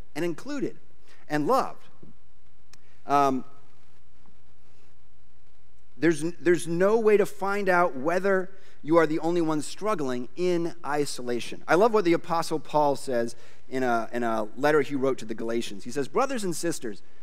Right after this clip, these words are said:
if a person is discovered in some sin, you who are spiritual,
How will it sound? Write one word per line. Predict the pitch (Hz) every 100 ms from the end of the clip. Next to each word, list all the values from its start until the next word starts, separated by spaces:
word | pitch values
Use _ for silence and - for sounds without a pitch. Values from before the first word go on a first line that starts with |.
| - - - -
if | 185
a | 214
person | - 320 320 247 214
is | 180 151
discovered | 165 - 196 196 170 156
in | 143 147 139
some | 135 - 190 185 160
sin, | - 147 101 120 - - - - - - -
you | 139 214 311 320 285
who | - 240 220
are | 180 185 185 -
spiritual, | - - 311 165 - 104 165